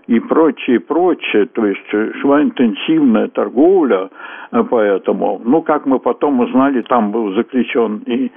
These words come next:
и секретный договор по которому к нам там отошла, так сказать, э, часть, э,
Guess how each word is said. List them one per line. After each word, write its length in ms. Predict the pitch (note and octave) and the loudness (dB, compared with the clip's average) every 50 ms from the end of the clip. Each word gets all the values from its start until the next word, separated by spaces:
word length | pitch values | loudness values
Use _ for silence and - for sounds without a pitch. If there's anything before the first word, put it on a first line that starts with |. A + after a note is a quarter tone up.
| - - - _ - | -16 -20 -14 _ -4
и 100 | - - - | -2 -2 2
секретный 640 | - D3 - - C3 C3 B2 A2+ - - C3 A#2 G#2+ | 0 0 0 2 0 2 2 0 0 -2 -2 -2 0
договор 680 | F#2+ A#2 G#2+ G2+ A2 G#2 G2 C3 E3+ G3 F#3 B2 - - - - - - _ _ - | -2 -2 0 2 2 2 4 4 4 2 2 0 -4 -10 -20 -20 -20 -20 _ _ -4
по 80 | C3+ | -4
которому 680 | A#2 - A#2 - - - C3+ A#2+ A2 A#2 A2+ G#2+ G#2+ G2 | -2 -2 -2 -2 0 0 0 2 2 2 2 0 -2 -2
к 120 | - - | -2 0
нам 260 | B2+ B2+ A#2+ G#2+ G2 F2+ | 2 2 2 0 -2 -4
там 240 | - A#2+ G#2+ G#2 G#2+ | -6 -6 -4 -2 -4
отошла, 640 | G#2+ - - A2+ G#2 - - B2+ A#2 A2+ G#2+ G2 G2+ | -4 -2 -2 -4 -4 -2 -2 0 2 2 2 0 -2
так 220 | - - A#2+ A2 - - | -2 0 0 0 0 -2
сказать, 260 | - - A2+ G#2 - - | -2 0 0 0 -2 -2
э, 360 | G#2 C3 A#2 A2+ G#2+ G#2+ G#2+ - - - - - - - _ - | -2 0 2 2 2 0 -4 -8 -14 -14 -14 -14 -16 -16 _ -2
часть, 440 | - C#3 B2+ A2+ - - - - | 0 0 0 0 -2 -6 -8 -4
э, 240 | B2+ G#2+ G#2 G2 G2 | -2 0 2 0 0